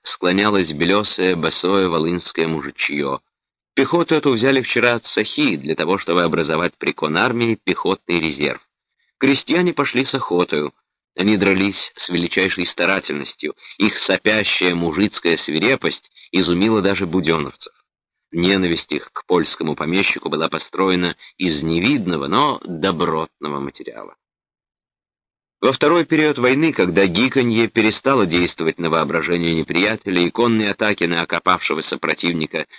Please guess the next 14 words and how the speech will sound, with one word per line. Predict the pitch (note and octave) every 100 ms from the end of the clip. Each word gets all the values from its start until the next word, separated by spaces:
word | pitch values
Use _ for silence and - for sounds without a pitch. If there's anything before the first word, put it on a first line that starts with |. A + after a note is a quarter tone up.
| -
сделались | E2+ D#2+ G2 F2 D#2+ -
невозможными, | F2+ E2+ D#2 F2 A#2+ B2 B2+ B2 A#2+ _ _ _ _
эта | F3 F#3 E3+
самодельная | D#3 C#3+ B2 D#3 C#3+ C3
пехота | B2 A2+ E3 E3+ C3
принесла | F#2+ F2+ F2+ - B2 D3
бы | C3+
конармии | A#2 A#2+ C3+ B2 B2 A#2+
величайшую | F#2+ A2 G#2+ C#3+ C#3+ C3 C3 B2
пользу, | - D3 A#2 E2 D#2 - _ _ -
но | C3+ D#3+ D3+ - _ -
нищета | G2+ B2+ B2+ - - C3 - D#3
наша | D3 B2 - G#2
превозмогла. | - F#2 F#2 E2+ D2+ C#2 D2+